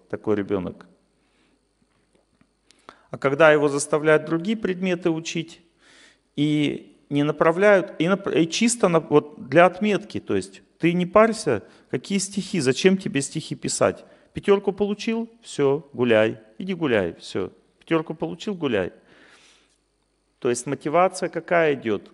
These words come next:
Корыстная. То есть даже пусть по литературе. То есть его надо, наоборот, от пятёрок у-, убирать в сторону, а направлять на то, что раскроет его,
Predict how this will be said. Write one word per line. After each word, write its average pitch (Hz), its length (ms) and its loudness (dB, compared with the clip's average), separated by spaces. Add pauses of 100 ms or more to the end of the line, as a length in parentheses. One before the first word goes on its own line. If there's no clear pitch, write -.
Корыстная. 113 680 -4 (500)
То 110 140 -2
есть - 260 -10 (200)
даже 143 280 2
пусть 156 260 -10
по 151 100 -6
литературе. 143 720 -4 (300)
То 135 100 0
есть 135 160 -2
его 156 100 -2
надо, 170 240 0
наоборот, 180 580 0
от 139 200 -6
пятёрок 160 580 0 (800)
у-, 123 300 -10
убирать 170 400 2
в - 40 -12
сторону, 127 680 0
а 127 180 4
направлять 151 640 2
на 143 80 0
то, 175 160 -2
что 156 300 0
раскроет 165 580 2
его, 147 380 2